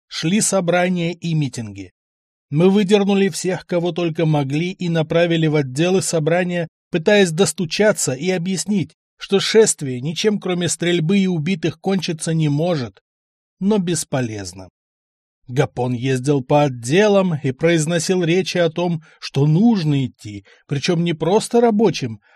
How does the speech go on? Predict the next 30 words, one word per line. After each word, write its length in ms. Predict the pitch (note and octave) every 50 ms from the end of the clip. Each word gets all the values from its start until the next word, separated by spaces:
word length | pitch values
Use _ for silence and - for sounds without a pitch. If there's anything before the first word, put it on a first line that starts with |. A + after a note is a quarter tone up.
| - -
а 160 | D3 D3+ D3+
с 40 | B2
жёнами 760 | A2 G2+ G#2+ C3 E3 G3+ G#3 G3+ G3 F#3 F3+ E3+ E3 E3
и 20 | D#3
детьми, 640 | C3+ D3+ D3+ D#3 - A#2 A#2+ D3+ F3 F#3 F#3 D#3+ - _ _ _ _
скотина 720 | - - - - _ - D3+ B2+ - - - C3+ A#2+ A2+ G#2+
такая. 600 | - - - - - C3+ A#2+ A2+ G#2+ G2+ G2+ _ _ _ _ _ _ _ _ - -
А 120 | D#3 D#3+
если 380 | D#3 D#3+ E3 D#3 - - D#3 D3+
царь 340 | - - - D#3 C#3+ C#3
отдаст 420 | C#3 C3+ B2 A#2+ B2 C3+ A#2+ - _
приказ 460 | - B2+ C3+ B2+ - - C#3+ C3 -
стрелять, 680 | - - - - B2 A#2+ G#2+ G#2+ A2+ E3 A3 G3+ - - _ _ _ _ _ _ _
ну 240 | - A#2 C3 E3 F#3
ничего, 600 | F3+ F3 D#3 - - D3 B2 G#2 A#2+ A2+ A2 A2+ _ _ _ _ _ -
значит, 500 | B2+ B2+ D3+ G#3 G#3 - G3 D#3+ D#3+ -
нет 280 | A#2 B2+ D#3 F#3 E3
больше 400 | D#3 D3+ F#3 G3+ F3+ - - F#3
у 100 | E3 C#3+
нас 300 | C3 C3 G2 G2+ - -
царя. 480 | - - D3 C#3 B2+ A2+ - F#2 - _ _ _ _ _ _ _ _ _ _ _ _ _ _
Прямо 380 | - D3+ E3 F3 F3+ F3+ F#3 F#3
слышалось 840 | E3 - - D#3 E3 G3 G#3 G#3 F#3+ - - D3+ D3 D3 C#3 -
в 80 | - C3+
этом 360 | D3 D3 - C#3 C3+ C3+ B2+
бессмертное: 960 | B2+ D3 D3 - - - F3+ F#3 F3 D#3+ C#3+ - - C3+ B2+ B2 A2+ A2 G#2+ - _ _ _ _ _ -
«А 120 | D#3+ D#3
бабы 400 | C#3+ C3+ D3+ D3 C#3+ C3 D3 D3+
новых 540 | D3 D#3 D#3+ D#3 C#3 B2 A2 G#2+ G2 - -
нарожают». 960 | C3 C3 B2+ B2 A#2+ A#2+ B2 A#2 A2 A2+ A2+ G#2+ G2 F#2 F2+ F2 _ _ _